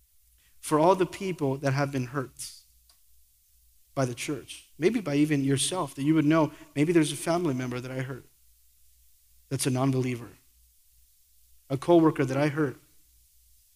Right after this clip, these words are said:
that doesn't know Jesus Christ, that they would be healing, that there would be healing, that we would not be the cause for hurt, that we would not be the cause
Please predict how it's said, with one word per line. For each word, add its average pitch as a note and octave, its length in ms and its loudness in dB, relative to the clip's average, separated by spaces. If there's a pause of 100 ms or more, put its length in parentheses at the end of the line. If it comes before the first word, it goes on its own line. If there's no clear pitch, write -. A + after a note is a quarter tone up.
(360)
that C#3 100 0
doesn't C#3+ 240 4
know C3+ 140 4
Jesus B2+ 340 -4
Christ, - 520 -16 (1120)
that C#3 160 -2
they D#3+ 100 8
would D#3+ 200 6
be C#3+ 80 2
healing, B2 760 0 (1500)
that C#3 140 -2
there E3+ 100 8
would D#3+ 80 8
be D#3 80 2
healing, D#3+ 460 2
that C3 100 0
we D#3+ 160 2
would F#3+ 160 2
not D#3+ 240 -4
be D#3+ 80 4
the D3+ 320 2
cause C3 540 -2 (240)
for A#2+ 240 -4
hurt, - 480 -8 (1400)
that D3+ 100 6
we F3 120 8
would G3 120 4
not F3 200 4
be F3 100 6
the D#3 100 6
cause D3 640 2